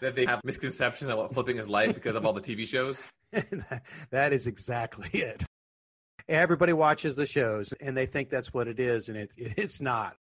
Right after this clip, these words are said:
Speaker 2: It's very rewarding. I love doing it, and I love taking these really rundown pieces of property and make them nice beauties and make them nice in the neighborhood, but it's not like the <laughs> shows.
Speaker 1: Yeah, we're in multifamily. There's not many shows about people buying big apartments, so
Speaker 2: Mm-hmm.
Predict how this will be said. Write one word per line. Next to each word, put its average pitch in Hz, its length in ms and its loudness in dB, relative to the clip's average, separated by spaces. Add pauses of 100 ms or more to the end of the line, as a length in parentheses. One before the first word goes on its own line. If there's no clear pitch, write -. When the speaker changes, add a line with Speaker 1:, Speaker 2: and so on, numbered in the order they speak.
(380)
Speaker 2:
It's - 160 4
very 226 240 10
rewarding. 160 480 6
I 143 80 8
love 160 360 6
doing 175 280 4
it, 123 200 2
and 135 80 -10
I 139 60 4
love 165 320 4
taking 160 300 2
these 131 260 -2
really 131 320 2 (320)
rundown 147 580 2
pieces 143 200 -8
of 139 80 -6
property 139 320 0
and 117 80 -6
make 131 180 0
them 120 160 -4
nice 139 300 0
beauties 139 540 0
and 120 100 -4
make 123 140 -6
them 135 120 -6
nice 120 180 -6
in 110 80 -8
the 113 80 -4
neighborhood, 131 320 -2
but 131 200 4
it's - 120 -8
not 113 220 -8
like 101 160 -10
the 98 80 -12
<laughs> - 0 -
shows. - 640 -2 (880)
Speaker 1:
Yeah, 131 240 4
we're 147 160 6
in 135 80 4
multifamily. 120 640 4
There's 107 120 -4
not 120 160 0
many 104 160 -6
shows 110 380 0
about 98 240 -2
people 104 360 -6
buying 98 380 0
big 98 140 0
apartments, 98 560 -4
so 90 300 0
Speaker 2:
Mm-hmm. 123 120 -10